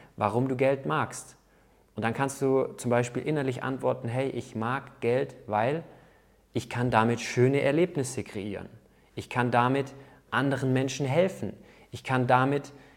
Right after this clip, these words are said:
Projekte aufbauen. Ich kann damit mir Freiheiten erschaffen. Ich kann damit Probleme in der Welt lösen.“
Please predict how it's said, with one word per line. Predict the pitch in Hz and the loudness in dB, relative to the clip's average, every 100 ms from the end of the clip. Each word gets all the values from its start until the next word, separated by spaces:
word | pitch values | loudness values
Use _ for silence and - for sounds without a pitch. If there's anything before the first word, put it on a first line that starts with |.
| _ _ _ - | _ _ _ -6
Projekte | - 120 139 196 196 - | 4 6 8 4 2 2
aufbauen. | - 95 - - 90 80 85 - _ _ _ - | 2 0 -4 -2 -2 -2 -8 -18 _ _ _ -14
Ich | - | -10
kann | - 131 123 | -4 0 4
damit | 131 139 139 - 123 | 4 4 -2 -4 0
mir | 127 135 131 - - | 2 2 -2 -8 -16
Freiheiten | - - 117 175 147 131 127 117 | -12 0 4 4 4 0 0 -2
erschaffen. | 107 107 - 87 - 98 - - - - - | -4 -6 -6 -8 -8 -16 -18 -20 -20 -20 -14
Ich | 120 | -8
kann | - 127 | -2 2
damit | 123 123 127 127 - - - - _ _ _ | 4 4 2 0 -6 -18 -20 -20 _ _ _
Probleme | - 127 123 160 202 165 | 2 4 8 8 8 6
in | 127 | 4
der | 107 | 4
Welt | 135 208 208 | 4 2 2
lösen.“ | 113 98 87 80 | 0 0 0 -6